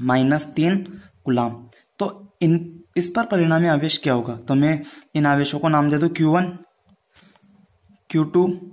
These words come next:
क्यू थ्री, क्यू फ़ोर और क्यू फ़ाइव। तो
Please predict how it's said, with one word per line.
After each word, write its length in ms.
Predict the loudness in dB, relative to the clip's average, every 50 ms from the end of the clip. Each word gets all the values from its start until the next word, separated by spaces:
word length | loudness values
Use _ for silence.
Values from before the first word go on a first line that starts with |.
| -20 -20 -20 -20 -20 _ _ _ _ _ _ _ _ _ _ _ -2
क्यू 160 | 0 2 2
थ्री, 260 | 2 0 0 0 0 0 -2 -6 -10 -18 -20 _ _ _ _ _ _ _ _ _ _ _ _ _ _ _ _ _ _ -2
क्यू 160 | 0 0 2
फ़ोर 340 | 0 0 0 2 2 0 0 -4 -8 -14 -20 -20 -20 _ _ _ _ -8
और 100 | -6 -6 -4 -4
क्यू 180 | -2 -2 -2 -4 -6 -12 -18 -20 _ _ _ _ _ _ _ _ _ -20 -20 -20 _ _ _
फ़ाइव। 320 | -6 -6 -4 -6 -8 -10 -16 -20 -20 -20 _ -10
तो 80 | -10